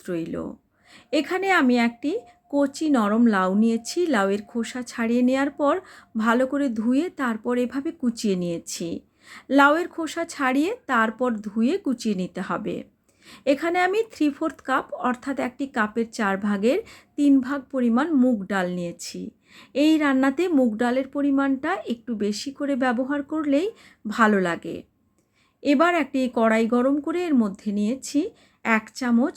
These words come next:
বা ছোট চামচের এক চামচ গোটা জিরে, একটি তেজপাতা, দুটি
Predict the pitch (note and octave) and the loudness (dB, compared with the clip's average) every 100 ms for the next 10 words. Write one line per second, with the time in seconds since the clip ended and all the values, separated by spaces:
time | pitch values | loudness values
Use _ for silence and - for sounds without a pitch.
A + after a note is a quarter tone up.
0 | - G#3 G3+ G3+ B3 B3+ C4+ A3 G3 G3+ | -8 -4 -4 -2 -4 -4 -4 -4 -2 -2
1 | A3 G3 F#3+ - F#3+ G3+ G#3 G#3 G3+ G3+ | -2 -2 -4 -6 -4 -4 -2 -2 -2 -4
2 | G3+ G3+ F#3+ C4 F#4 A#3 G#3+ G#3 F#3+ - | -4 -4 -2 -2 -2 -4 -6 -2 -2 -2
3 | - F#3 - G#3+ G4 - - - A3 A#3 | -10 -10 -2 -2 -2 -10 -20 -10 -2 0
4 | C4 D4 | 0 0